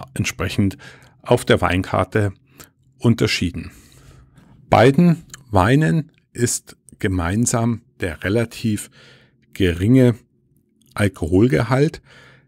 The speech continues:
Es ist nämlich so, dass die Hefezellen beim Gärvorgang ein bestimmtes Milieu benötigen, sprich, sie brauchen, ähm, Nahrung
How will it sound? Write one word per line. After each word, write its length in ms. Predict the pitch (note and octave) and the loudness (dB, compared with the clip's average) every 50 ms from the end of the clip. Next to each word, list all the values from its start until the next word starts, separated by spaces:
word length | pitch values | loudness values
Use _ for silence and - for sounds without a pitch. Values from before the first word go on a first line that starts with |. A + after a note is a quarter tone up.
| _ _ | _ _
Es 200 | - A2 A2 - | -8 -6 -6 -4
ist 260 | - - - - - - | -4 -4 -4 -4 -2 -2
nämlich 320 | A2+ A2 A2 G#2+ G2 - | 0 2 2 0 0 -2
so, 340 | - - G#2+ A2 B2+ C3 B2 A#2+ A#2 - _ - | -2 -2 0 2 2 2 0 -4 -8 -10 _ -2
dass 360 | G#2 G2 F#2 - - - - - - _ _ - | -2 0 0 0 -4 -6 -8 -12 -18 _ _ -6
die 140 | - G2+ F2+ | -2 -2 -2
Hefezellen 920 | D#2+ D#2 - G#2+ B2+ C3+ - A#2+ - - - - F#2+ F#2 F#2+ F#2+ G2 F2+ - - _ _ - | -2 0 2 2 2 2 2 0 -2 -2 -4 -2 -2 0 -2 -2 -4 -8 -12 -14 _ _ -8
beim 280 | F2+ F2+ E2+ F2 F2 | -6 -6 -6 -6 -8
Gärvorgang 840 | - - F2 F#2 G#2 - - A#2+ A2 G2+ - G#2 A2 A#2 A2+ - _ _ - - - - - - - - - _ _ _ - - _ _ _ - | -6 -6 -4 -4 -4 -2 -2 -2 0 0 0 0 0 0 -2 -4 _ _ -20 -20 -20 -20 -20 -20 -20 -20 -20 _ _ _ -20 -20 _ _ _ -4
ein 260 | A2 G#2+ G#2+ A2 G#2+ | 0 2 2 2 2
bestimmtes 800 | - G#2 - - - A2 A2+ A2+ - - G#2 F#2+ - - - - - - | 0 -2 -2 -2 0 0 0 0 0 0 0 2 0 -2 -4 -6 -8 -4
Milieu 640 | G#2+ G#2 G2+ G2 F#2 F2+ F#2 F#2 G#2 A#2+ C3+ C#3 - - _ _ _ - | 0 2 2 2 4 4 4 6 6 4 4 2 -2 -10 _ _ _ 0
benötigen, 760 | A#2+ A2+ A2+ A2+ B2 B2+ B2+ C3+ B2+ A#2+ C#3 C#3+ C#3 C3+ - _ - - _ | 2 4 4 4 4 4 4 2 0 2 0 0 -2 -4 -6 _ -20 -20 _
sprich, 680 | - - - - - - - B2 B2+ B2 - - - - _ _ _ _ _ _ _ _ _ | -12 -10 -10 -10 -10 -4 0 0 0 0 0 -6 -14 -16 _ _ _ _ _ _ _ _ _
sie 180 | - - - | -12 -12 -12
brauchen, 640 | - - - G#2 G2 G2+ F#2+ - - G#2+ F#2+ F2 D#2 - _ _ _ _ _ _ _ _ _ _ _ _ _ _ _ _ _ _ _ _ - - | -10 -8 -6 -4 -2 -2 -4 -4 -4 -4 -4 -6 -6 -10 _ _ _ _ _ _ _ _ _ _ _ _ _ _ _ _ _ _ _ _ -8 -4
ähm, 460 | F2+ F2 F2 F2 E2 E2 E2 F2 - - - | -2 -2 -2 -2 -2 -4 -6 -8 -10 -10 -6
Nahrung 640 | - G2+ F#2 F2+ F#2+ F#2+ G2 B2+ C3+ C#3+ D3+ C#3+ | -2 0 2 2 0 0 2 2 2 2 2 0